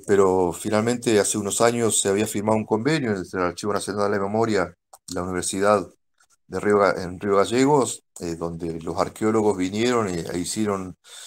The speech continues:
eh, algunos trabajos de excavaciones, prospecciones, eh, tratando de localizar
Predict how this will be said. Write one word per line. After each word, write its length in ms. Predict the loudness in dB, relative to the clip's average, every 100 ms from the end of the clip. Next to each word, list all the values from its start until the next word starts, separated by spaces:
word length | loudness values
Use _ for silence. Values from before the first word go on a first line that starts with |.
| -20 -10
eh, 120 | -6
algunos 260 | -4 -4 -2
trabajos 520 | 2 4 2 -2 -2
de 120 | -6
excavaciones, 640 | -6 -2 -2 0 2 0
prospecciones, 920 | -2 -10 -10 -10 -4 -2 0 -2 -4 -10
eh, 180 | -14 -10
tratando 420 | -8 0 0 2
de 100 | 0
localizar 600 | -2 -2 -4 -2 -2 -4